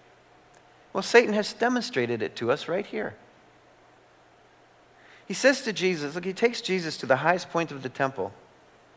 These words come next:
and again says to him, "If you're the Son of God," or literally, "Since you're the Son of God, throw yourself down from here. You're important."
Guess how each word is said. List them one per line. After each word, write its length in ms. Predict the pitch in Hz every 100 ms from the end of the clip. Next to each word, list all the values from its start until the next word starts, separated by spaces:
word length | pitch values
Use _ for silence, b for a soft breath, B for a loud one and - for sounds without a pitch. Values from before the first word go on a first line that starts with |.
| - - -
and 140 | 147
again 280 | 151 190 214
says 240 | - 180 -
to 80 |
him, 80 | 160
"If 120 | 151
you're 100 | 160
the 100 | 143
Son 220 | 127 160 135
of 100 | 120
God," 220 | 135 131
or 140 | 131
literally, 440 | 135 151 151 139 123
"Since 500 | - - 175 175 131
you're 120 | 120
the 100 | 113
Son 280 | - 117 110
of 140 | -
God, 480 | 71 69 107 151 - - - - b b -
throw 200 | - 339
yourself 500 | 349 - 220 220 220
down 220 | 208 233
from 200 | - 180
here. 300 | 135 117 92 b b b
You're 200 | 208 262
important." 720 | 269 - 214 240 - 156 -